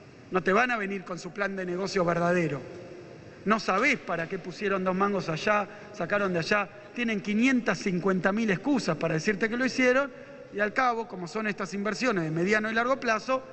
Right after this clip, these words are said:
te enterás, como en el caso de Aerolíneas Argentinas,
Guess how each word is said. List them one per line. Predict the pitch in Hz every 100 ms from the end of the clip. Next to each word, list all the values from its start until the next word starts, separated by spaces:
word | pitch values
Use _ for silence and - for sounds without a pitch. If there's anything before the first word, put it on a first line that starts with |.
| - - - -
te | 214
enterás, | 196 220 226 285
como | - 233 202
en |
el | 196
caso | 254 240 233
de | 220
Aerolíneas | 226 240 240 226
Argentinas, | 233 247 247 262 226 233